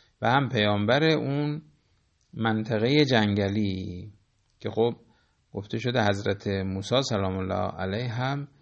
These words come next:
پیش همین پیامبر بود و وقتی از مصر فرار کرد اونجا آمد به مدین و، اه، با دختر شعیب ازدواج کرد.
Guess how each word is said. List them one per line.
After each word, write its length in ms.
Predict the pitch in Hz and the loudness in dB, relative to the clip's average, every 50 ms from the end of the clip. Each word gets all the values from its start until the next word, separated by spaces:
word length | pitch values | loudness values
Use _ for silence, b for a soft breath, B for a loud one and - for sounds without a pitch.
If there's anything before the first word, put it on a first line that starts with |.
| b b b b b b _ | b b b b b b _
پیش 180 | - 120 113 143 | -8 -4 -2 0
همین 380 | 135 139 156 160 139 117 107 | 2 4 4 4 4 2 0
پیامبر 720 | 107 117 101 101 98 95 95 95 95 95 92 92 95 101 _ _ - | 0 0 0 0 0 0 0 0 0 0 0 -2 -6 -12 _ _ -10
بود 280 | 98 92 92 90 90 92 90 | -8 -8 -8 -8 -8 -6 -6
و 320 | 87 87 87 87 87 85 - _ _ _ _ _ _ - | -6 -4 -4 -6 -8 -10 -12 _ _ _ _ _ _ -8
وقتی 300 | 95 95 - - 104 95 | -8 -8 -6 -4 -2 -2
از 180 | 92 92 87 | -2 -2 -2
مصر 300 | 92 101 107 104 104 - | -2 -4 -4 -4 -6 -10
فرار 300 | - - 98 98 101 104 | -6 -4 -2 -2 -2 -2
کرد 340 | 104 - 110 110 113 110 110 | -4 -4 -2 -2 -2 -4 -6
اونجا 300 | 95 92 90 87 104 104 | -8 -8 -6 -4 -2 -2
آمد 460 | 117 127 127 123 123 120 117 117 110 | -2 -2 -2 -2 -4 -4 -4 -6 -6
به 80 | 104 98 | -8 -8
مدین 600 | 87 87 85 85 85 80 87 98 110 123 127 120 104 | -6 -6 -6 -6 -6 -6 -6 -4 -4 -4 -4 -4 -2
و، 340 | 104 104 107 113 123 131 131 - _ b b b b b b b b b b b b b _ - - | -2 -2 -2 -2 -4 -6 -12 -16 _ b b b b b b b b b b b b b _ -14 -8
اه، 760 | 98 98 95 90 90 87 90 87 85 85 82 85 87 87 - | -8 -6 -6 -6 -6 -6 -8 -8 -10 -10 -10 -10 -10 -12 -10
با 220 | 104 107 98 95 | -4 -2 -2 -2
دختر 500 | 95 98 92 - - - 95 110 120 120 | -2 -4 -6 -8 -6 -4 -4 -2 -2 -4
شعیب 440 | 113 - - 82 71 95 101 95 90 | -6 -6 -6 -6 -4 -4 -4 -6 -6
ازدواج 600 | - 98 98 98 82 - 80 80 76 76 - - | -8 -10 -10 -10 -10 -10 -8 -10 -10 -12 -14 -14
کرد. 440 | - 76 65 67 67 65 65 65 | -14 -14 -14 -14 -14 -16 -20 -20